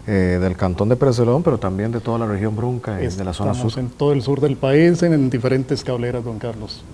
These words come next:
Speaker 1: Es
Speaker 2: Así
Speaker 1: un
Speaker 2: es que
Speaker 1: placer poder
Speaker 2: nos
Speaker 1: llegar a
Speaker 2: honra
Speaker 1: todas las
Speaker 2: tenerlo
Speaker 1: personas.
Speaker 2: usted hoy aquí en nuestros estudios.
Speaker 1: No, soy yo el honrado de estar en sus nuevos estudios, por lo cual los felicito también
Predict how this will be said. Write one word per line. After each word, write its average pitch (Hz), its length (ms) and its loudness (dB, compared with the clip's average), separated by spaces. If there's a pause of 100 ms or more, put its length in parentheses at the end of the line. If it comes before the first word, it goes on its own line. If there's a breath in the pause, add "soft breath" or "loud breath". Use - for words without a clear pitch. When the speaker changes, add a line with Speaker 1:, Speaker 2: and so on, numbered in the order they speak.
Speaker 1:
Es 98 60 -4
Speaker 2:
Así 98 100 2
Speaker 1:
un 120 60 4
Speaker 2:
es 104 60 -6
que - 100 2
Speaker 1:
placer 104 280 2
poder 101 140 0
Speaker 2:
nos 101 80 2
Speaker 1:
llegar 113 140 6
a 165 40 6
Speaker 2:
honra 156 80 4
Speaker 1:
todas 160 160 6
las 98 100 0
Speaker 2:
tenerlo 139 200 2
Speaker 1:
personas. 147 240 2
Speaker 2:
usted 147 200 -2
hoy 143 160 0
aquí 131 180 -4
en 139 60 -2
nuestros 123 340 -8
estudios. 104 440 -10
Speaker 1:
No, 143 260 6
soy 123 220 2
yo 139 120 4
el 156 60 2
honrado 147 420 4
de 104 40 2
estar 127 260 6
en 147 120 6
sus 107 160 -2
nuevos 131 340 -2
estudios, 156 480 0
por 98 180 -6
lo 92 80 -4
cual 117 200 -2
los 131 140 0
felicito 139 580 -2
también 110 420 -2